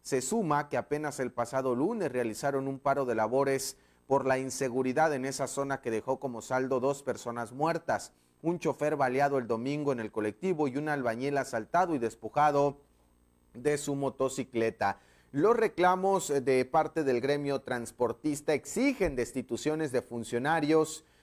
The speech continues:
entre estos el encargado de la comandancia de la policía ministerial, de apellido Molina, dicen, ya que señalan que desde su llegada a Tapachula, luego de ser señalado de corrupción en la zona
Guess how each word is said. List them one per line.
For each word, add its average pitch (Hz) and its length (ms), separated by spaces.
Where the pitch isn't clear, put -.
entre 139 360
estos 226 320
el 151 120
encargado 139 580
de 135 120
la 113 200
comandancia 143 720
de 135 80
la 117 160
policía 113 500
ministerial, 143 840
de 113 120
apellido 135 480
Molina, 196 480
dicen, 170 500
ya 180 220
que 175 160
señalan 156 500
que 139 140
desde 120 260
su 127 140
llegada 123 340
a 139 80
Tapachula, 151 720
luego 143 300
de 110 100
ser 135 240
señalado 123 560
de 110 160
corrupción 151 580
en 107 100
la 113 80
zona 143 480